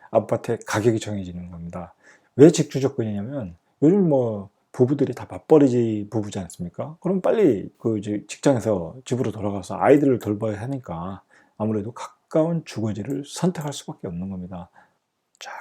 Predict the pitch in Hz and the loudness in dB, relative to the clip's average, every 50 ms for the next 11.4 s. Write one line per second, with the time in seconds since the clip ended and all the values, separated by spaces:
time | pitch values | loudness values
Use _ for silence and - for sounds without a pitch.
0 | - - - 127 - _ _ - - 139 139 123 110 90 82 - - 104 92 82 | -16 -14 -14 -14 -16 _ _ -4 0 0 0 0 -2 -6 -8 -6 -6 -6 -6 -6
1 | 80 82 101 120 135 - _ _ _ _ _ - - 95 - - 120 120 110 101 | -6 -6 -6 -6 -8 -10 _ _ _ _ _ -10 -8 -6 -2 -2 -2 -2 -2 -4
2 | 107 101 101 98 98 92 92 87 - - 92 90 87 117 123 117 - 120 123 131 | -6 -6 -6 -4 -4 -6 -6 -8 -8 -8 -8 -6 -6 -6 -8 -6 -2 0 0 0
3 | 127 127 _ _ _ _ _ _ _ _ _ _ _ _ _ _ _ _ _ _ | 0 -2 _ _ _ _ _ _ _ _ _ _ _ _ _ _ _ _ _ _
4 | _ _ - 120 131 135 123 - 143 131 127 - 143 135 113 101 95 101 113 139 | _ _ -2 0 0 0 0 0 -4 -4 -4 0 0 2 2 2 0 -4 -4 -4
5 | 165 202 190 - _ - 113 117 120 110 117 113 110 104 95 101 98 98 92 - | -6 -6 -8 -10 _ -8 -4 -4 -4 -4 -4 -4 -4 -4 -4 -4 -6 -6 -8 -10
6 | - 110 92 101 123 139 156 160 _ _ - 131 131 - 135 113 113 107 98 - | -12 -10 -10 -8 -8 -8 -10 -12 _ _ -8 -8 -4 -2 -2 0 0 0 -2 -2
7 | 98 92 90 85 85 82 82 85 - - - - - - 95 92 90 - - - | -6 -6 -6 -6 -8 -10 -10 -10 -10 -10 -10 -10 -10 -8 -8 -8 -8 -8 -4 -2
8 | 98 113 110 101 - - - - 104 90 82 80 98 127 147 _ _ _ _ _ | 2 2 2 2 0 -4 -10 -6 -6 -6 -4 -4 -8 -10 -10 _ _ _ _ _
9 | _ _ _ - _ _ - - - 131 117 - - 104 92 90 92 107 117 - | _ _ _ -20 _ _ -16 -6 -4 -4 -4 -2 -4 -4 -4 -4 -6 -10 -10 -6
10 | 101 101 95 110 117 - - 147 165 160 143 147 147 127 110 101 95 98 98 98 | -6 -6 -6 -6 -10 -8 -4 0 0 0 0 0 0 -2 0 -2 -4 -4 -4 -6
11 | 95 92 _ - 98 110 131 139 | -8 -8 _ -8 -6 -6 -6 -8